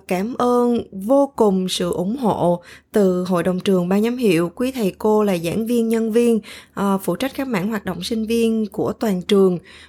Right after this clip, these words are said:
Quý thầy cô đã luôn luôn ủng hộ cũng như là đã tạo mọi điều kiện để các bạn sinh viên có thể phát huy được năng lực của cá nhân mình, cũng như khẳng định thương hiệu sinh viên U E F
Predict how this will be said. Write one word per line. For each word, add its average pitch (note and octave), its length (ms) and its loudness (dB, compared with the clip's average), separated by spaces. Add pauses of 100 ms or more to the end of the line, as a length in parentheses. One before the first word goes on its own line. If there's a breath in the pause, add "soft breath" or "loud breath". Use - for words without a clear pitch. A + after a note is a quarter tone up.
Quý B3+ 120 0
thầy A#3+ 140 0
cô G#3+ 180 0
đã G#3 80 2
luôn A#3+ 220 0
luôn A#3+ 180 4
ủng G3+ 180 0
hộ E3+ 480 0
cũng F#3+ 200 -2
như G#3+ 280 0
là F#3 220 0
đã F#3+ 140 -4
tạo - 240 -6
mọi F#3 240 -2
điều F3+ 260 2
kiện E3+ 260 2
để F3+ 80 -2
các A#3+ 160 -8
bạn D#3+ 140 -4
sinh G#3 220 -6
viên G#3+ 240 2 (320 loud breath)
có D4+ 120 4
thể B3+ 180 0
phát D#4+ 240 -2
huy C4+ 160 2
được G3+ 200 2
năng A3+ 180 2
lực G3+ 180 2
của F#3 100 -2
cá A#3 200 -2
nhân C4 240 2
mình, F#3+ 280 4
cũng G3 160 2
như A#3 100 2
khẳng A3+ 320 0
định F#3 180 2
thương A3 180 0
hiệu F#3 180 2
sinh G#3 220 -2
viên G#3 220 0
U G#3+ 100 2
E A3 260 2
F - 20 -4